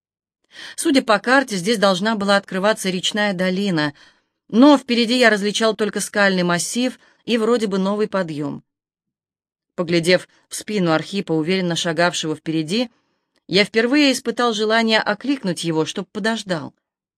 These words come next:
Но едва эта мысль явилась, он сам остановился.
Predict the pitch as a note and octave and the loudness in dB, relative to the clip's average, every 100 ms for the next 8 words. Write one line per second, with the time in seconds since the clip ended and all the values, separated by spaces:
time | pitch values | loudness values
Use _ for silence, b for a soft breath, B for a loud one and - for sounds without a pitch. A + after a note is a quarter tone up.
0 | _ _ _ _ _ _ F#3+ C4 D#4+ G3+ | _ _ _ _ _ _ 2 4 4 2
1 | E3 G3 G3+ F#3 F3 F3+ F3 D3 D3+ F#3 | 2 2 2 0 -2 -4 -4 -4 -4 0
2 | A#3 A3+ - _ _ - C#4+ - E3+ D3+ | 0 0 -8 _ _ 2 2 2 -2 -2
3 | C#3+ D3+ D3 C#3+ C#3+ - E3+ | -4 -6 -8 -6 -10 -10 -14